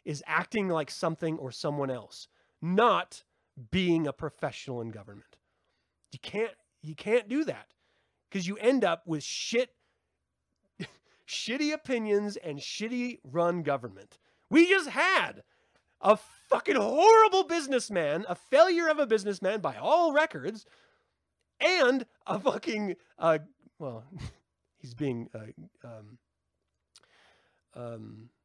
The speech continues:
investigated on numerous crimes,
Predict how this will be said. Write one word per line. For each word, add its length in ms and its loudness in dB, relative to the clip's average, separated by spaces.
investigated 1000 -2
on 280 -6
numerous 640 0
crimes, 760 -4